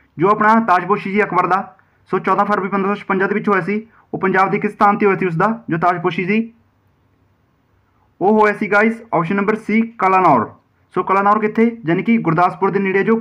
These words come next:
ਕਲਾਨੌਰ, ਤੋਂ ਉੱਥੇ ਉਸਦਾ ਜੀ ਅਕਬਰ ਦੀ ਤਾਜਪੋਸ਼ੀ। ਤੇ ਜੋ ਅਕਬਰ ਦਾ ਸਮਾਂ ਸੀ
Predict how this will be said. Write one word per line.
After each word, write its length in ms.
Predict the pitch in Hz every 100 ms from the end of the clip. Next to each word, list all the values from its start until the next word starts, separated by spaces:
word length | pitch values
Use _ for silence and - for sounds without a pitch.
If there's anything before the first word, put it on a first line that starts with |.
| -
ਕਲਾਨੌਰ, 380 | 180 180 196 226 - _ _ -
ਤੋਂ 120 | 190
ਉੱਥੇ 220 | 214 220
ਉਸਦਾ 220 | 208 185 196
ਜੀ 100 | 220
ਅਕਬਰ 240 | 220 185
ਦੀ 100 | 175
ਤਾਜਪੋਸ਼ੀ। 540 | - 180 175 170 180 220 226 _ _ _ _ -
ਤੇ 80 | 175
ਜੋ 120 | 226
ਅਕਬਰ 220 | 190 196
ਦਾ 120 | 226 233
ਸਮਾਂ 260 | 220 208
ਸੀ 220 | 226 226